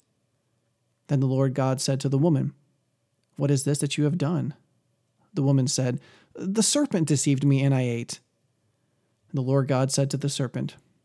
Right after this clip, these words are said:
"Because you have done this, cursed are you above all livestock and above all beasts of the field. On your belly you shall go, and dust you shall eat all the days of your life. I will put enmity between you and the woman, and between your offspring and her offspring.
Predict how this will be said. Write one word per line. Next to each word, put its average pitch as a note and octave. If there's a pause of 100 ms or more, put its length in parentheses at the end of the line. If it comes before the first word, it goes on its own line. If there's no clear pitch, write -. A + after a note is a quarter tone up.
(180)
"Because D3
you D#3+
have F3
done A#2+
this, C3 (400)
cursed C3
are C3+
you C3
above B2+
all C3+
livestock B2+
and C3
above B2+
all C#3
beasts C#3
of C#3
the C3
field. C3+ (640)
On D3
your E3+
belly D3
you B2+
shall C3
go, B2 (360)
and C#3+
dust C#3
you C3+
shall C3
eat C3
all C3
the C#3+
days C3
of A#2+
your A#2+
life. A#2 (680)
I C3+
will C#3
put D#3
enmity D3
between B2
you B2
and A#2+
the A#2+
woman, B2+ (160)
and C#3
between C3+
your C#3+
offspring C#3+
and B2+
her C3
offspring. A#2+